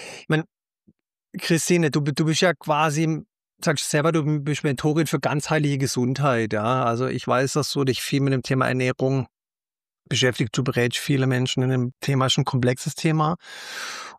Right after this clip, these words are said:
Und, äh, Epigenetik ist ja so, äh, ein ergänzender Baustein. Und jetzt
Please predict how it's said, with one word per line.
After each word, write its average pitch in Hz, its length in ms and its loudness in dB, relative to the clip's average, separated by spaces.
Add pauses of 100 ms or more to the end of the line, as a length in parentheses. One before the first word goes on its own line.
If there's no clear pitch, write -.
(140)
Und, 143 540 2
äh, 131 220 0
Epigenetik 147 640 0
ist 139 120 -2
ja 143 100 0
so, 131 500 0
äh, 123 240 0
ein 127 160 -2
ergänzender 123 460 0
Baustein. 156 680 2
Und 131 140 0
jetzt - 380 -4